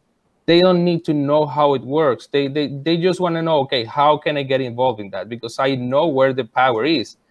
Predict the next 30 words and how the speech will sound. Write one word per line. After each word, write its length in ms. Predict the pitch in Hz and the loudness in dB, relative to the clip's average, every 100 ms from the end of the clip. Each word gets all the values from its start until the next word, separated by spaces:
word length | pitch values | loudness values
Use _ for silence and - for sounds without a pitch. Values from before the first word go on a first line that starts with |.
| _ | _
I 160 | 131 135 | -2 0
know 300 | 135 151 180 | 2 4 4
that 240 | 160 139 | 0 -2
there 160 | 131 135 | -2 -2
is 180 | 127 123 | -4 -8
no 320 | 123 131 139 | -4 -4 -4
central 840 | - - 156 165 - 165 165 160 _ _ _ _ | -6 -6 -4 -4 -2 0 0 -2 _ _ _ _
government 680 | 147 147 147 143 147 147 135 | 2 4 2 0 0 0 0
that 120 | 127 | -2
it's 140 | 123 | -4
gonna 240 | - 135 131 | -6 -4 -4
print 380 | - 143 135 135 | -4 -4 -2 2
out, 440 | 135 135 135 - | 6 6 2 -2
uh, 380 | 127 123 120 117 - | -2 0 0 -4 -4
thousands 600 | 123 127 127 135 131 - | -2 -2 -4 -8 -10 -8
of 180 | 120 - | -8 -6
these 460 | 131 135 127 - _ - | -6 -4 -6 -14 _ -8
coins, 600 | 131 131 131 131 135 - | -2 -2 -2 -4 -6 -8
and 720 | 123 123 120 120 117 117 110 98 _ - | -6 -4 -2 -4 -6 -6 -8 -12 _ -2
that's 260 | 151 143 | -2 2
what 120 | 127 113 | 2 0
I 80 | |
need. 220 | 104 104 - _ _ | -2 -8 -12 _ _
So 380 | - 151 151 - _ _ | 2 4 4 0 _ _
it's 200 | 185 180 | -4 2
a 120 | 233 | 2
very 480 | 208 185 190 190 185 | 4 6 6 6 4
different, 960 | 165 156 165 170 - 170 165 165 151 135 | 0 -4 -4 -4 -2 -2 -2 -4 -6 -4
uh, 480 | 131 127 123 120 113 | -4 -2 -2 -2 -4
perspective 760 | 143 131 - 160 156 - 98 | -4 -4 -2 0 2 0 -10